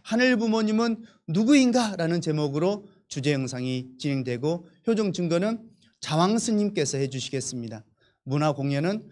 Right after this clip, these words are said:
와이에스피 효정 기동단이 문화 공연을 하겠습니다. 제삼 막에서는 나는 누구인가?"라는 제목으로 주제 영상이 진행되고요. 효정 증거는 임정민 제주 국제문화 원장이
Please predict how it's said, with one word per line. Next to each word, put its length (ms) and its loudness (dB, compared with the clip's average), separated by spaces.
와이에스피 920 4
효정 280 2
기동단이 760 -2
문화 240 -2
공연을 640 -8
하겠습니다. 680 -8
제삼 340 4
막에서는 540 8
나는 340 4
누구인가?"라는 920 2
제목으로 640 0
주제 240 4
영상이 480 0
진행되고요. 720 -2
효정 280 2
증거는 480 0
임정민 960 2
제주 560 4
국제문화 640 4
원장이 640 2